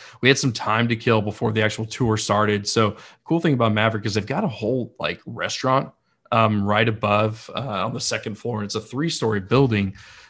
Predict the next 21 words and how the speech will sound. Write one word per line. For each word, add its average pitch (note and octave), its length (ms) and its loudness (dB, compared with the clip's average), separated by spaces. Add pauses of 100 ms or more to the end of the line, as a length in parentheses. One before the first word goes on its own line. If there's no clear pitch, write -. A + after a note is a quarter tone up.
(120)
Uh, D#3 180 -6
on B2+ 120 -2
the A2+ 80 2
second A2 320 0
floor, A2 220 0
we G#2+ 80 0
go A#2+ 180 -2
up A2 140 -2
there, G#2+ 380 0 (300)
have C3+ 200 0
some G#2+ 180 -2
drinks, A#2+ 340 2
have A2+ 140 0
some G2+ 140 -4
charcuterie. B2+ 760 0 (320)
Freaking D#3 320 0
amazing. G#2 440 2
They've C3 120 -4
got A3 140 0
a D3+ 60 0
whole, A2+ 840 0